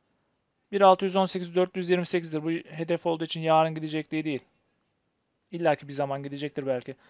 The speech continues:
Çünkü düşüş yaşamış. Belki buralardan gidebilir. Şu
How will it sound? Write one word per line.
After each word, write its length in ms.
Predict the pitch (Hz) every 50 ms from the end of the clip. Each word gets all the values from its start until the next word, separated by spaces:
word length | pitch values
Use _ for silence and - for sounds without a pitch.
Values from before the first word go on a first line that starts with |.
| _ _ _ _ _ _ _ _ -
Çünkü 200 | - - - 135 135 _ _ _ _ _ _ _ _ _ _ _ _ 185 180 160
düşüş 340 | 156 151 143 - 175 - -
yaşamış. 580 | 170 156 - - 156 151 190 202 - - - - _ _ _ _ _ _ _ _
Belki 300 | 170 165 165 160 - 170
buralardan 500 | 165 170 160 156 156 156 165 170 170 - _ _ -
gidebilir. 480 | 170 147 135 135 123 120 120 139 165 -
Şu 200 | - - - -